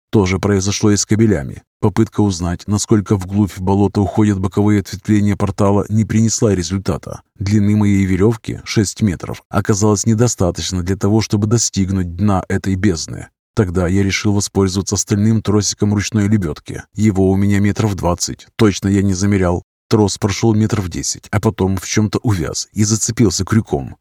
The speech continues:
Я с трудом вытащил его обратно, потратив несколько минут. Трос шёл очень тяжело, таща за собой что-то массивное.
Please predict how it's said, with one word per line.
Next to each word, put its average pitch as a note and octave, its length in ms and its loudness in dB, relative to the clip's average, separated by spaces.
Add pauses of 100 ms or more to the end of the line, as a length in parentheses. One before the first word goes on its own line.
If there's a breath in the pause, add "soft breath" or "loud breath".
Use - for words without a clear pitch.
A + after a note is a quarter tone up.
Я G2 240 2
с - 80 -4
трудом A2 400 2
вытащил G2 420 0
его G2+ 200 2
обратно, D#2+ 520 -4
потратив G2+ 480 0
несколько G2+ 380 -2
минут. G2+ 360 -2 (360)
Трос G2 280 0
шёл - 360 0
очень F2+ 280 -4
тяжело, F#2 460 -2 (160)
таща A#2 380 2
за D2+ 100 -6
собой G2 340 2
что-то - 300 0
массивное. D2+ 640 -2